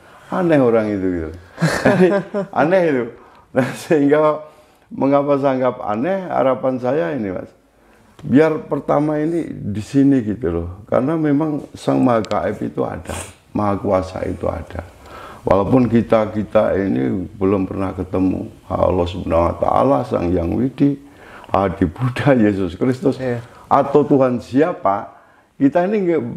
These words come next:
Speaker 1: belum pernah ketemu, tapi itu memang ada.
Speaker 2: Heeh, heeh.
Speaker 1: Dan mengapa itu orang diwajibkan menyembah kepada Sang Maha Kuasa?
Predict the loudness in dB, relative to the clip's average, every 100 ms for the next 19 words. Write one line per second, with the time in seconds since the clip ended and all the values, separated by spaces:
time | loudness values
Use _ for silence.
0 | -6 -4 0 2 2 2 0 0 -2 0
1 | 0 0 -4 -2 0 0 0 -4 -4 -4
2 | -6 -12 -20 -14 -6 -4 -4 -4 -6 -8
3 | -10 0 4 4 4 4 2 2 2 0
4 | 0 2 0 0 -6 -10 -8 -4 0 2
5 | 0 -2 -4 -2 -2 -2 -4 -2 -2 -4
6 | -4 -4 -2 -4 -4 -6 -4 -2 -4 -2
7 | -4 -4 -6